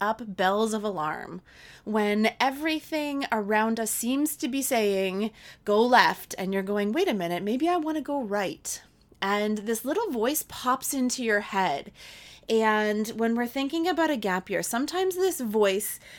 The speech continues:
can come in and sound like questions that you're asking yourself. Like, "Why on earth do you need to take a break? A break from what? You don't have a job. You don't have a family. What do I need a break from?"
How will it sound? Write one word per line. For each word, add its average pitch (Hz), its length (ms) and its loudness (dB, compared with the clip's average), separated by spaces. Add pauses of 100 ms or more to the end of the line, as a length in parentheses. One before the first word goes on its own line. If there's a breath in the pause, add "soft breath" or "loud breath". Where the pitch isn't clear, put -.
(140 loud breath)
can 240 480 0
come 262 360 -2
in 262 360 -4
and 233 340 -2
sound 214 480 -2
like 208 400 -2
questions 220 640 -4
that 214 100 -2
you're 202 220 -2
asking 175 520 -4
yourself. - 540 -8
Like, 202 240 -4 (440 loud breath)
"Why 294 680 0
on 320 240 -2 (120)
earth - 580 0 (140)
do 202 140 0
you 208 160 0
need 185 240 0
to 180 80 -10
take 175 240 -6
a - 40 -10
break? - 580 -14
A 220 40 4
break 339 240 4
from 415 200 4
what? 403 560 4 (160)
You 240 120 -4
don't 330 180 6
have 359 200 6
a 370 80 4
job. 330 480 8
You 277 140 -4
don't 330 160 0
have 339 180 2
a 339 100 4
family. 339 460 2
What 226 160 2
do 339 140 4
I 349 80 2
need 339 140 0
a 349 60 2
break 269 460 2
from?" 214 520 2